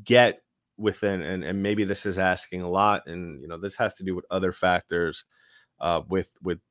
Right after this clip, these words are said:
trades, I mean, excuse me, what signings they have made over the last couple of years. But I would very much like to ha-,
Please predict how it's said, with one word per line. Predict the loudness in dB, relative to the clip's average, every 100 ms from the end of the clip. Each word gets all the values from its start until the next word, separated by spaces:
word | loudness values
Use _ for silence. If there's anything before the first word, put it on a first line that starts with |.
| _ _ _ _ -12
trades, | 4 6 6 2 -4
I | -4
mean, | -4 -4
excuse | -6 -4 -2
me, | -2
what | -4
signings | -6 -2 0 2 0 -4
they | -4 -4
have | -6
made | -6 -4
over | -6
the | -4
last | -4 -4
couple | -6 -8 -4
of |
years. | 4 6 6 2 _ _ _ _ _ _ _
But | 2 4
I | 4
would | 4
very | 8 8 8
much | 0 -2
like | 0 6 6 6 0 -14 _ _ _ _ _ _ -14 -4
to | -2 0 0 0 -2 -4 -8 _ _ _ _ _ _ _ _ _
ha-, | -8 -6